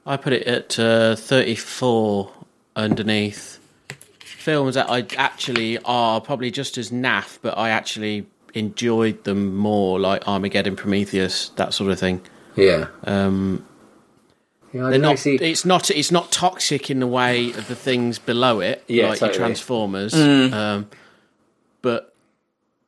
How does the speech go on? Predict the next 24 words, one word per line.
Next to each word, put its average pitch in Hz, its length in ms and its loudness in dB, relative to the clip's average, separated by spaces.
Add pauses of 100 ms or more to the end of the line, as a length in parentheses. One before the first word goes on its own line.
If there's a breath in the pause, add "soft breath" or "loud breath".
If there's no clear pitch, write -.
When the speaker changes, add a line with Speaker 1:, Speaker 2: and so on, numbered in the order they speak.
(340)
Speaker 1:
uh, 110 540 0 (460)
yeah. 110 240 -2 (640 loud breath)
Speaker 2:
It's 180 160 0
weird 208 300 4
'cause, 123 200 -4 (180)
like, - 260 2
straight 202 240 4
after 170 240 -4
that 117 160 0
film, 90 420 -2 (300)
if - 140 -6
you'd 131 100 4
asked 123 160 2
me 120 60 -6
to 117 80 -2
rank 113 300 0
it, 95 120 0
I 101 80 0
think 135 160 0
I'd 107 100 0
put 110 140 -2
it - 260 -10
dead 120 200 2
bottom. 156 440 0